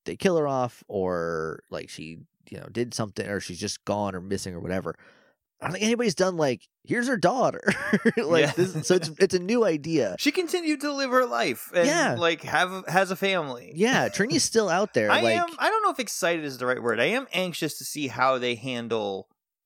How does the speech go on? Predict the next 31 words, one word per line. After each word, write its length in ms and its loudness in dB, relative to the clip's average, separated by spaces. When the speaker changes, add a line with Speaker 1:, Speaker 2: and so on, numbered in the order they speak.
Speaker 2:
Trini. 1160 -8
Like, 180 0
we 80 -6
get 200 -2
her 240 0
daughter, 360 4
which 160 -6
means 160 -6
they 140 0
have 460 0
to 380 -4
specifically 560 0
Speaker 1:
Mention, 340 6
Speaker 2:
reference 320 2
Speaker 1:
yeah. 140 4
Speaker 2:
Trini. 380 0
Speaker 1:
Well, 200 2
I 140 2
see 260 -4
that, 320 2
that 180 2
part 180 2
I'm 120 0
pretty 300 2
okay 220 2
with, 80 -2
'cause 120 0
I 80 2
know 220 6
that, 160 -2
like, 400 2